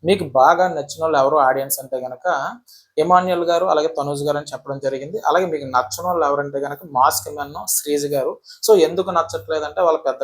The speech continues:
కంటెంట్ అయితే ఇవ్వట్లేదు, so బోర్ కొడుతుంది అన్నట్టుగా ఆడియన్స్ చెప్పడం జరిగింది. తర్వాత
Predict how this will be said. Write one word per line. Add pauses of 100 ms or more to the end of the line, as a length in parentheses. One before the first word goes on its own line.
(120)
కంటెంట్
అయితే
ఇవ్వట్లేదు,
so (140)
బోర్
కొడుతుంది
అన్నట్టుగా
ఆడియన్స్
చెప్పడం
జరిగింది. (460)
తర్వాత